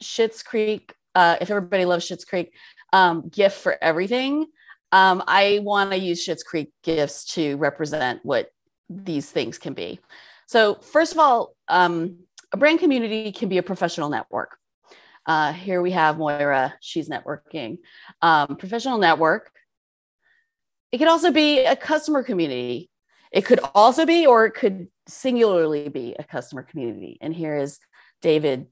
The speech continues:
thanking you so much for being part of it. And then lastly, it can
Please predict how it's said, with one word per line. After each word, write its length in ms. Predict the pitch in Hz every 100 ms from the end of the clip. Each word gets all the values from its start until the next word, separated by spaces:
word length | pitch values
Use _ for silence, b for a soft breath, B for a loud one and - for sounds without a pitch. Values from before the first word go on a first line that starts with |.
| -
thanking 560 | 143 139 147 131 123
you 140 | 131 135
so 200 | 147 151
much 540 | 139 - - - - _
for 140 | 147
being 260 | - 143 139
part 240 | - 101
of 100 | 120
it. 220 | 82 - _ b b b b b -
And 220 | 214 226
then 380 | 226 208 202 196 _
lastly, 760 | 220 233 254 269 226 214 208 _ _ _ _ _ -
it 120 | 226
can 100 | 277